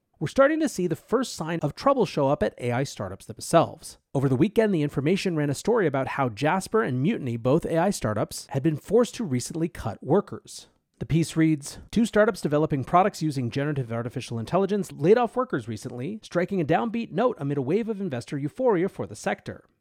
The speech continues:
Jasper A I, which sells software that uses Open A I's G P T to help businesses create and fix text, cut staff this week, and Mutiny, which sells software powered by A I to personalize and improve website text, cut about thirty percent of staff, or around thirty jobs, late last month."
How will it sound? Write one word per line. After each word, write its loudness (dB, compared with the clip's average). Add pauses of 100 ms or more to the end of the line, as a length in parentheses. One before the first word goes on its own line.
(120)
Jasper -2
A -4
I, 4
which -6
sells -4
software 0
that -6
uses -4
Open -6
A -6
I's -6
G -10
P -10
T -4
to 0
help -6
businesses -4
create -2
and -8
fix -10
text, -6
cut -4
staff -2
this -6
week, -8 (180)
and -2
Mutiny, -2
which -6
sells 2
software 0
powered -2
by -4
A -4
I 2
to -4
personalize -2
and -4
improve -6
website -2
text, -6
cut -4
about -8
thirty 2
percent -4
of -6
staff, -4
or -2
around -2
thirty -6
jobs, 0
late -8
last -12
month." -4